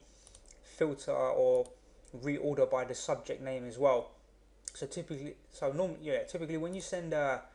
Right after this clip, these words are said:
an email back to a client and they reply back to it, it's gonna have the same subject,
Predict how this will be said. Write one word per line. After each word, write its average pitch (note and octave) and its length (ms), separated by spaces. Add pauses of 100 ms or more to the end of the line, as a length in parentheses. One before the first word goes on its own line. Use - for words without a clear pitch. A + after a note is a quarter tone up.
(360)
an C3+ 100
email C#3+ 260
back - 240
to - 120
a C3 40
client C3 440
and C3 120
they C#3 80
reply C3+ 380
back D3 220
to - 120
it, - 60
it's - 100
gonna D3 160
have B2+ 120
the B2+ 80
same C3+ 280
subject, - 560